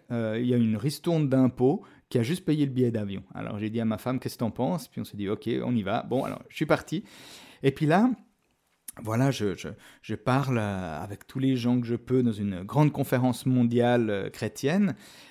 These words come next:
Euh, et puis d'un coup, il y a, il y a quelqu'un comme ça qui, euh,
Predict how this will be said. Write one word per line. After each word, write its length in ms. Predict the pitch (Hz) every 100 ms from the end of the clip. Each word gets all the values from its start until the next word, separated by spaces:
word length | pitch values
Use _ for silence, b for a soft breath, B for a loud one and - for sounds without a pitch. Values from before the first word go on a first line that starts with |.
| -
Euh, 340 | 113 110 107 104 101 104 - -
et 380 | - - -
puis 180 | 123 156
d'un 160 | 151 135
coup, 240 | - 185
il 160 | - 127
y 60 |
a, 600 | 113 113 107 101 95 87 85 78
il 40 | -
y 60 |
a 80 | 95
quelqu'un 380 | - 123 147 147
comme 200 | 143 117
ça 300 | - 139 165
qui, 460 | - - 120 110 104
euh, 360 | 101 104 104